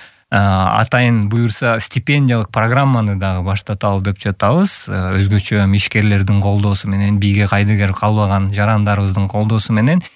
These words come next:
бий жаатында ушу магистратура,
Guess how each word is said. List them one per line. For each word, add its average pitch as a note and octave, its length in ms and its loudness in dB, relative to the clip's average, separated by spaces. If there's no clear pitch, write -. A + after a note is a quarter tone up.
бий C3+ 300 2
жаатында B2 800 0
ушу B2 220 -4
магистратура, A2 960 0